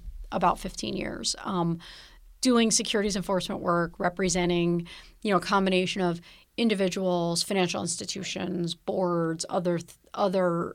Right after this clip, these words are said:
you know, entities in front of the S E C, D O J, other agencies, but on securities issues. Um, and so I stayed there for about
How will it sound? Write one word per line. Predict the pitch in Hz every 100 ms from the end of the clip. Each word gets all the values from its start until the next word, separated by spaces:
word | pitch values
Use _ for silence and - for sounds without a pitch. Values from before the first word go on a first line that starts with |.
| -
you | 196
know, | 175 -
entities | 190 180 180 - 180 165 180 -
in | 226
front | - 202
of | 196
the | 190
S | 180 196
E |
C, | - 190 175 - 185
D | - 190
O | 170
J, | 170 - 202 196 -
other | 180 170
agencies, | 165 180 170 185
but | - 180 -
on | 175 170 175 175 170 - - -
securities | - - 190 180 185
issues. | 190 185 - - - - -
Um, | 196 180 170 175 175 175 - - -
and | 233
so | 269
I |
stayed | 254 320 277
there | 285
for | 277 247
about | 208 190 190